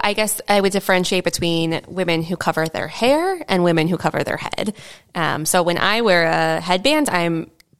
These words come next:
my intention is to be covering my head for the same reasons that Rabbi Marcus wears a kippah. Um, many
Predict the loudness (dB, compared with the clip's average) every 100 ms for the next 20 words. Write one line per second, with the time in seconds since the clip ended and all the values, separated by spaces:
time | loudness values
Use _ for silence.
0 | -4 -2 0 0 0 0 -2 -2 -2 0
1 | -2 0 0 -2 -4 -6 -8 -8 -4 2
2 | 4 4 2 2 0 0 -2 -2 -2 -2
3 | -4 -2 -2 -2 -4 -6 -6 0 0 0
4 | -8 -20 -18 -4 -2 0 -2 -8 -6 -2
5 | 0 0